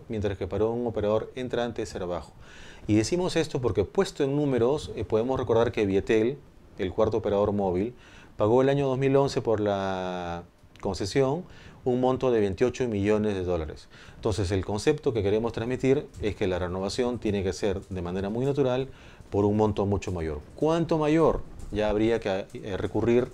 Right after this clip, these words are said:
a metodologías financieras que conocemos al respecto, pero sobre las cuales no, no vale la pena detallar porque no contamos con toda la información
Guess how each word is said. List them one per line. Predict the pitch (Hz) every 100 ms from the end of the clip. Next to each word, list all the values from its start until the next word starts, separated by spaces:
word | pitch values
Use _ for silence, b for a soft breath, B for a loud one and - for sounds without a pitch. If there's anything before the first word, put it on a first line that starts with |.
| -
a |
metodologías | 95 85 90 90 - 113
financieras | - 107 104 110 107 107 - B B B B B
que | 104
conocemos | 98 95 104 120 127
al |
respecto, | 131 143 151 160 143
pero | 95
sobre | 85 87
las | 87
cuales | 107 107
no, | 107 117
no | 107
vale | 113
la | 110
pena | 117 123
detallar | 135 147 139 147 - - - -
porque | 147 147 - 139 156
no | 120 117
contamos | 117 104 113 117
con | 104 90
toda | 104
la | 110
información | 110 117 117 117 113 120